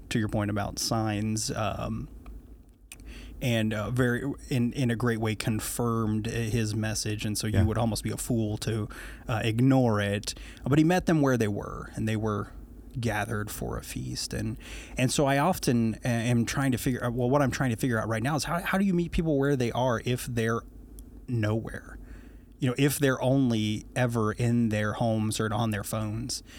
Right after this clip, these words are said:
Speaker 1: And I, I think there's some great ways to do that online, um, but I don't think it stops there. Uh,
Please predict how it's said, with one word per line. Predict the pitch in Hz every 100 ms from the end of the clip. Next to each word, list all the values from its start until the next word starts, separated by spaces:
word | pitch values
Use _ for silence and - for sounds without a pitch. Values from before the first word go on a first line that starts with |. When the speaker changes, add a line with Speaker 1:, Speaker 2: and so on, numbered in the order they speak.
| - - - - -
Speaker 1:
And | 135 131 127 123 123
I, | - 139
I | 160
think | 240 233
there's | 220
some | - 180
great | 127 131 147 -
ways | 123 120 131 139 -
to | -
do | 107 - 113 131
that | 135 131 139 - - - -
online, | 120 123 113 107 107 120 185 233 190 - - - - - - - - - - -
um, | 123 117 113
but | 131
I | 127
don't | 135 190
think | - 110
it | 135
stops | - - 104 -
there. | - 58 - - - - - - - - -
Uh, | -